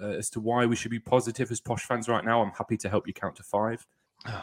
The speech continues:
Speaker 2: Unbelievable. He's, he's at it again, Sam. It's unbelievable. Um, I think you need a bit of positivity, don't you? If we was all like Dan, just quickly touching on Dan, um, a friend of mine, uh, she'd listened to the podcast for the first ever time, and she was like,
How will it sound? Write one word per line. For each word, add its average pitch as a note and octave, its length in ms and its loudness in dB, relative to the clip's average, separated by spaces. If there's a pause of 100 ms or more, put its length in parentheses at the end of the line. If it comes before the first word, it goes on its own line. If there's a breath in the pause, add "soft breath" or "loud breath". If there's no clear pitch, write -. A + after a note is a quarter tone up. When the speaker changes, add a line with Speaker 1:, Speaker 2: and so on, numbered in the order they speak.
(400 loud breath)
Speaker 2:
Unbelievable. G#3+ 720 4
He's, G#3+ 160 4
he's F#3+ 260 0
at A#3 180 0
it - 60 2
again, G3 280 0
Sam. C3+ 280 0
It's - 120 -8
unbelievable. D3+ 380 -2 (480 loud breath)
Um, G3+ 360 8 (480)
I B3 80 12
think A#3+ 280 2
you F#3+ 80 2
need G#3+ 340 0
a D3+ 40 0
bit C#3 140 0
of A#2+ 100 -2
positivity, A#2 560 -4
don't C#3 200 2
you? G#2 220 2
If D3 120 0
we F#3 40 12
was F3 100 10
all G#3 120 8
like B2+ 280 8
Dan, A#2+ 360 8
just - 260 -2
quickly C3+ 240 -2
touching A#2 300 -4
on F2+ 140 -4
Dan, E2 280 -2 (560 loud breath)
um, A2 460 6
a B2 40 -2
friend D3 300 6
of A#2+ 80 2
mine, A2 580 2
uh, F#2+ 420 2
she'd A2 220 0
listened A#2 360 2
to F#2+ 60 -6
the F#2 80 -4
podcast F#2+ 460 -6
for F#2 100 -12
the - 40 -12
first - 540 -4
ever F2 180 -6
time, F#2 380 -2
and D#2 100 -8
she F2 120 -6
was E2+ 120 -8
like, F2+ 220 0